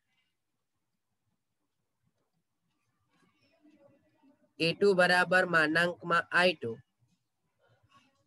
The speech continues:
જ્યાં આઈ ટુ બરાબર ઝીરો થી લઈને ચાર ની લિમિટમાં. હવે બહુ ધ્યાનથી, હા, વાય ના સાપેક્ષ સંકલન કર્યું છે મેં, ભાઈ. તો વાય square by ફોર ટી વાય.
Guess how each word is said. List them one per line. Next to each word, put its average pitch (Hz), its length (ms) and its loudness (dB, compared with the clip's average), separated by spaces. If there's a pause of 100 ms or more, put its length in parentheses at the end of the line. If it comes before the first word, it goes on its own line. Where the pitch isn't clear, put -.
(1120)
જ્યાં 147 380 -8
આઈ 151 240 -2
ટુ 190 180 -2
બરાબર 170 480 0
ઝીરો 151 440 -2
થી 180 160 -6
લઈને 160 340 -2
ચાર 156 340 -2
ની 160 120 -6
લિમિટમાં. 143 560 -4
હવે 139 220 0
બહુ 180 180 2
ધ્યાનથી, 165 360 -2
હા, 226 240 -2
વાય 156 260 2
ના 208 160 2
સાપેક્ષ 196 540 -2
સંકલન 165 400 -2
કર્યું 143 280 -6
છે 123 100 -12
મેં, 107 140 -16
ભાઈ. - 160 -20 (880)
તો 123 120 -10
વાય 139 200 -2
square 170 420 -2
by 175 240 0
ફોર 156 300 -6
ટી 117 180 -12
વાય. 92 240 -16